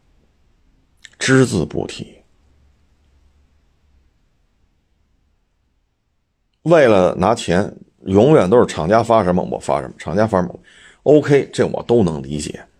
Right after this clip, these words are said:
男儿膝下有黄金，哭嚓，咱选择贵了就得换钱，这没有什么可耻不可耻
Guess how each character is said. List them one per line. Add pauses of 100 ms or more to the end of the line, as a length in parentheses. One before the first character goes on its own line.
(540)
男
儿
膝
下
有
黄
金，
哭
嚓，
咱
选
择
贵
了 (120)
就
得
换
钱， (640)
这
没
有
什
么
可
耻
不
可
耻